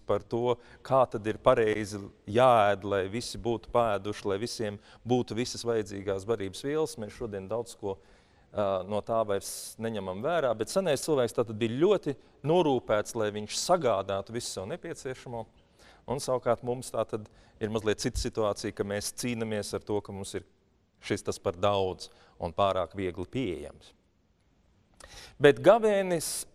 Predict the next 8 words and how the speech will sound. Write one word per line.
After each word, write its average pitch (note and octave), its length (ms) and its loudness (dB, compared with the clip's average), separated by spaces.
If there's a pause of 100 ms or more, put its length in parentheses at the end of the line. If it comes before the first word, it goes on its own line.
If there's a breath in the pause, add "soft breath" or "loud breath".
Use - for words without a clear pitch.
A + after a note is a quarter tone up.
(160)
manā D#3+ 460 6
apziņā C3 440 2
vienmēr C3+ 340 0
stāv B2 320 0
kā G#2+ 140 4
pirmais D#3+ 500 -2
instruments A2 640 -6
tāpēc, E2+ 560 -2